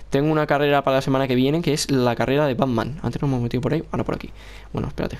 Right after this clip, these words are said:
a lo mejor este lado no es el de la suerte, ¿sabes? Eso, tengo una carrera que es de Batman. Lo que pasa que es de po-, de noche cuando la tengo que jugar, pero no la voy a jugar de noche, la jugaré de día. Pero bueno, no importa. Vale, cuidado. Este lo veo yo un poquito cebado. Vale.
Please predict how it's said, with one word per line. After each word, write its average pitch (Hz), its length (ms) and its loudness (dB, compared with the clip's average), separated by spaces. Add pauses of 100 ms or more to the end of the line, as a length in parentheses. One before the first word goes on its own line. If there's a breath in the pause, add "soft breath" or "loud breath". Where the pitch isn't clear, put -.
a - 20 -14
lo 110 60 -4
mejor 127 340 0 (320 loud breath)
este - 180 -2
lado 127 200 4
no 127 80 0
es 123 100 -2
el 123 80 2
de 113 60 2
la 113 80 -2
suerte, 165 260 0
¿sabes? - 280 -2 (580 loud breath)
Eso, 151 240 2
tengo 143 120 2
una 175 120 2
carrera 165 260 2
que 170 80 0
es 156 80 0
de 147 120 4
Batman. 160 600 0
Lo 135 100 2
que - 40 -2
pasa 151 100 2
que 185 60 2
es 175 100 0
de 170 120 2
po-, 151 200 2
de 139 220 4
noche 143 400 2
cuando 131 180 0
la 123 80 2
tengo 135 180 2
que 123 60 -4
jugar, 151 220 4
pero 127 160 2
no 131 100 2
la 135 60 2
voy 131 100 4
a 131 40 2
jugar 131 200 2
de 131 80 0
noche, 165 220 0
la 117 60 0
jugaré 123 200 2
de 139 120 2
día. 147 220 2 (540 loud breath)
Pero 117 260 2
bueno, 110 220 2
no 120 80 2
importa. 117 400 -2 (220 loud breath)
Vale, 123 340 -2 (140)
cuidado. 160 540 0 (200)
Este 127 320 -2
lo 120 100 2
veo 117 140 2
yo 120 100 2
un 120 100 0
poquito 123 260 0
cebado. 135 340 0 (720 loud breath)
Vale. - 320 -2